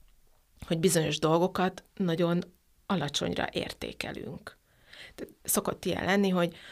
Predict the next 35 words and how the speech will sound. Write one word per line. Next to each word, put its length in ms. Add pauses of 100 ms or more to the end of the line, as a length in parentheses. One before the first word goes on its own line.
(200)
"Ó, 140
hát 240
én 120
csak 180
egy 120
háziasszony 800
vagyok, 280
én 100
nem 220
csinálok 460
egész 280
nap 220
semmit." 720
Mondjuk 360
egy 160
olyan 180
anyuka, 380
aki 220
otthon 340
van 160
gyesen 360
a, 200 (460)
a 120
gyerekével. 520 (300)
És 180
amikor, 440 (300)
amikor 400
azt 180
mondjuk, 200
hogy 240
"Jó, 220
akkor 360 (100)
írd 320
föl, 280
hogy 300